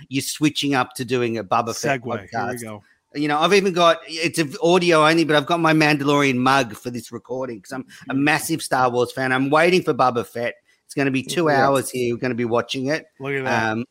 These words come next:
Speaker 3: Look at that.
Speaker 1: you know, he's
Speaker 3: I'm
Speaker 1: playing,
Speaker 3: playing
Speaker 1: he's
Speaker 3: Fort-,
Speaker 1: playing video game.
Speaker 3: playing
Speaker 2: All right,
Speaker 3: Fortnite.
Speaker 2: so, so Justin,
Speaker 1: So
Speaker 2: yeah, is this gonna be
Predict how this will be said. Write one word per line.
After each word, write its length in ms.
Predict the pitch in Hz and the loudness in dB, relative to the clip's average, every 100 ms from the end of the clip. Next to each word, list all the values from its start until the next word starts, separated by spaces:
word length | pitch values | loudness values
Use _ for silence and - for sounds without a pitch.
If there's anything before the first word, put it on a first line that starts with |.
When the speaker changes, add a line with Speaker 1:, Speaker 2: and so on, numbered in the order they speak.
| _ | _
Speaker 3:
Look 120 | 123 | 0
at 40 | 123 | 2
that. 100 | 113 | 2
Speaker 1:
you 40 | 107 | 0
know, 40 | |
he's 140 | 113 | -4
Speaker 3:
I'm 60 | 120 | -4
Speaker 1:
playing, 120 | - | 0
Speaker 3:
playing 120 | 143 | 0
Speaker 1:
he's 80 | 120 | 2
Speaker 3:
Fort-, 80 | 147 | 2
Speaker 1:
playing 120 | 147 143 | 2 0
video 300 | 135 131 123 | -2 2 2
game. 340 | 110 113 95 92 _ - | 2 -2 -6 -10 _ 0
Speaker 3:
playing 200 | 156 147 | 0 2
Speaker 2:
All 100 | 202 | 2
right, 160 | 156 | 2
Speaker 3:
Fortnite. 120 | 143 - | 0 0
Speaker 2:
so, 280 | 220 185 - _ | 0 0 -6 _
so 200 | - 202 | -12 -8
Justin, 440 | 180 220 202 180 151 | -2 0 0 0 -2
Speaker 1:
So 100 | 160 _ _ _ | -14 _ _ _
Speaker 2:
yeah, 160 | 208 214 | -2 -2
is 260 | 165 196 175 | 0 -4 -2
this 160 | 226 | -6
gonna 200 | - 285 | -4 -4
be 280 | 240 226 202 | -4 -4 -6